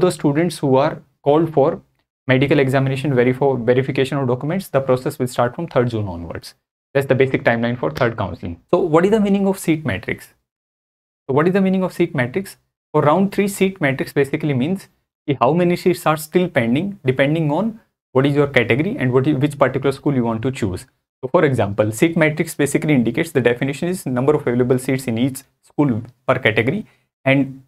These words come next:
one thing which you need to understand is seat matrix is different for old सैनिक schools and new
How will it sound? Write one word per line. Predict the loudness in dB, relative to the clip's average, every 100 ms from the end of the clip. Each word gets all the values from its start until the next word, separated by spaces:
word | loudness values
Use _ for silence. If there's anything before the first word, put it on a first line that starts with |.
| _
one | 0 2
thing | 2 2
which | 2
you | 0
need | 0
to | 0 0
understand | 0 -2 -4 -4
is | -6 _ _
seat | 0 0 0
matrix | 0 -2 -4
is | -2
different | -2 -2 -4
for | 0 2
old | 2 2
सैनिक | -4 -4
schools | -6 -4 -2
and | -4 -6 _ -2
new | 0